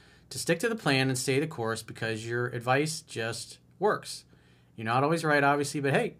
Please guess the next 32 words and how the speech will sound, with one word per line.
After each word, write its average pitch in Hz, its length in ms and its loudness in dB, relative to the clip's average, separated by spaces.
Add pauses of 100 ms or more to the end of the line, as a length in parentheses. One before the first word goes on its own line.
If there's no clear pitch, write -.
(340)
you're 113 120 -4
also 120 220 -4
never 123 240 -4
wrong." 139 360 -6 (340)
I 139 80 -6
know. 104 180 -12 (920)
It's - 120 -20
tough - 200 -6
being 101 220 -8
me. - 220 -14 (840)
"I 135 60 0
picked 220 240 8
up 247 140 6
your 226 100 8
book 143 380 6
after 135 260 6
divorcing 156 720 2
an 123 200 -2
unfaithful 175 640 0
ex 120 380 0
and 120 180 -6
finding 143 300 4
myself 123 480 0
in 120 60 -4
an 120 100 -4
awful 156 380 2
spot 110 360 -2
in 120 100 -6
terms 123 360 -2
of 117 60 -8
my 113 160 -2
purpose 170 720 -4